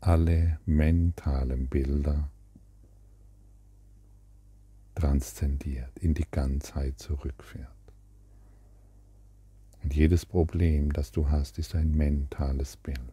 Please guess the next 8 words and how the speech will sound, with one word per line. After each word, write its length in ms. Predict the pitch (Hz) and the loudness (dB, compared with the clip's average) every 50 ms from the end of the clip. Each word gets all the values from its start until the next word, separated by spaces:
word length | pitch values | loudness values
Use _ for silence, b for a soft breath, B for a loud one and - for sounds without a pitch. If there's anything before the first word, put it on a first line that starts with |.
| - - - - - - - - - - - - - - - - - b b b b b b b b b b b b b b b b b b b b - - - - - - - - - | -20 -20 -20 -20 -20 -20 -20 -20 -20 -20 -20 -20 -20 -20 -20 -20 -20 b b b b b b b b b b b b b b b b b b b b -20 -20 -20 -20 -20 -20 -20 -18 -10
weil 180 | - 65 65 | -6 -4 0
du 80 | 69 71 | 2 2
es 140 | 69 - 78 | 2 2 2
in 140 | 76 73 | 2 2
deinen 420 | 73 73 69 69 71 71 73 76 76 | 2 2 2 2 2 4 4 2 4
Gedanken 600 | 80 76 - 78 69 67 69 69 - - 80 76 | 2 2 0 0 -2 0 0 0 0 2 0 0
finden 500 | - - 82 76 67 62 62 62 62 62 | 0 0 -2 -2 -2 -2 -4 -8 -8 -10
kannst. 540 | - - 67 64 64 65 64 - - - | -10 -10 -8 -8 -8 -12 -14 -16 -20 -20